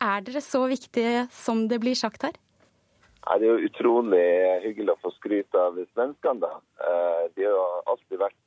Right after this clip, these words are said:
Speaker 2: eh, flinkest i klassen i, i Norden, og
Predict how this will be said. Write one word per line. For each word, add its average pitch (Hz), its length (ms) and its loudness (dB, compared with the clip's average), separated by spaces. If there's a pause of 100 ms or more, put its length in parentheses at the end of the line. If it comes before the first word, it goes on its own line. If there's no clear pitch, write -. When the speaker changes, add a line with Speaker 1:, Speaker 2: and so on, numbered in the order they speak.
Speaker 2:
eh, 87 140 0 (160)
flinkest 104 640 -8
i 82 160 0 (100)
klassen 95 480 -4
i, 80 140 0 (720)
i 87 60 0 (180)
Norden, 107 560 -4
og 87 240 0